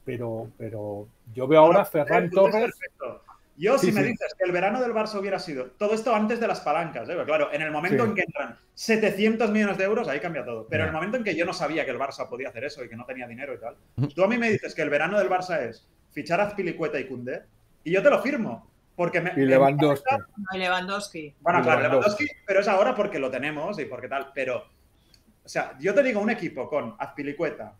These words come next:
Speaker 2: Koundé, Araujo o Valde,
Speaker 3: Sí.
Speaker 2: Busquets,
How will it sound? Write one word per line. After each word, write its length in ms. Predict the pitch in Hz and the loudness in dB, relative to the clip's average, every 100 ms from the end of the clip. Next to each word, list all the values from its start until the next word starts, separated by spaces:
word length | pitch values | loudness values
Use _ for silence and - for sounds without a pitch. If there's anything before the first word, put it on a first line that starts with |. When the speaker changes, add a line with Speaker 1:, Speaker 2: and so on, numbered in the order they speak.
| _ _ _ _ _ _ | _ _ _ _ _ _
Speaker 2:
Koundé, 460 | 151 147 156 156 117 | -10 -6 -2 -2 -2
Araujo 720 | 127 131 139 165 - 120 110 107 | -6 -2 0 -2 -4 -10 -10 -4
o 40 | |
Valde, 420 | 139 185 240 320 - _ _ _ _ - | -2 0 -2 -4 -10 _ _ _ _ -14
Speaker 3:
Sí. 320 | - 113 143 _ _ _ - | -4 -4 -4 _ _ _ -10
Speaker 2:
Busquets, 840 | 165 165 196 180 - - - | -10 -2 2 2 0 -8 -20